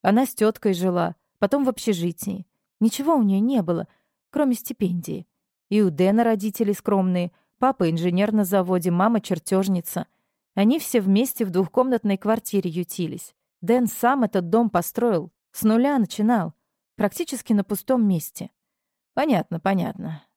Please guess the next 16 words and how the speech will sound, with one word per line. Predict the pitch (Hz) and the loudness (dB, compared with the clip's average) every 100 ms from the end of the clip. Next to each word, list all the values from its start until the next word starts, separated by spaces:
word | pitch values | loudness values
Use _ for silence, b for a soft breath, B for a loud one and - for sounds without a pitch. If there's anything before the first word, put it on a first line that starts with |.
| - | -6
Ты | 202 | -2
хочешь | 214 190 185 | -2 -2 -4
сказать, | - 202 208 | -2 0 0
что | - - | -2 0
я | 190 240 | 2 2
тупой, | 233 233 - 175 156 | 2 -2 -2 -2 0
да? | 190 214 _ _ _ _ | -2 -2 _ _ _ _
Что | - 202 | -2 0
я | 202 196 | 2 2
не | 196 | 2
смог | - 233 320 - | 2 4 4 2
так | 202 202 | 2 2
же | 165 160 | 0 -4
с | 196 | 0
нуля | 180 180 160 | 2 2 0
начать? | 165 - 180 - | -4 -6 -10 -10